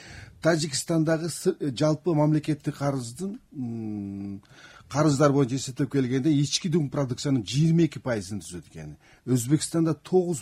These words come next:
пайызын түзөт экен. Ал эми Кытай өлкөсүндө он төрт пайыз деп атат да. Булар эмне? Карызсыз эле жашап аткан, э,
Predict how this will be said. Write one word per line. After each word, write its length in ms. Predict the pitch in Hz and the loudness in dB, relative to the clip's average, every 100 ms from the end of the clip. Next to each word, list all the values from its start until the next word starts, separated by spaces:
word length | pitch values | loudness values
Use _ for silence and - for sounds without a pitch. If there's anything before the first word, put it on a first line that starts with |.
| - | -4
пайызын 380 | 117 98 98 87 | -4 -4 -8 -10
түзөт 240 | 92 76 | -14 -14
экен. 200 | 92 85 - - - | -14 -14 -16 -16 -2
Ал 180 | 127 | 2
эми 100 | 131 | 2
Кытай 400 | 123 - 143 202 | 2 -2 2 4
өлкөсүндө 540 | 214 208 196 156 185 - | 4 0 -4 -2 -4 -2
он 240 | 156 170 165 | 4 4 4
төрт 300 | - 160 - | 2 2 0
пайыз 320 | 123 104 92 | -4 -4 -6
деп 140 | 95 | -8
атат 160 | 87 87 - | -8 -12 -12
да. 120 | 139 - - - - | -12 -14 -20 -18 -2
Булар 280 | 127 156 175 | 4 4 4
эмне? 420 | 156 123 104 87 - - - | 2 0 -4 -8 -16 -20 -8
Карызсыз 500 | 127 151 147 - 143 | -2 0 -2 -6 -2
эле 160 | 139 | -2
жашап 380 | 123 131 147 139 | -2 -4 -4 -6
аткан, 440 | - 127 123 104 95 - | -6 -6 -6 -6 -12 -12
э, 420 | 101 98 95 | -10 -8 -8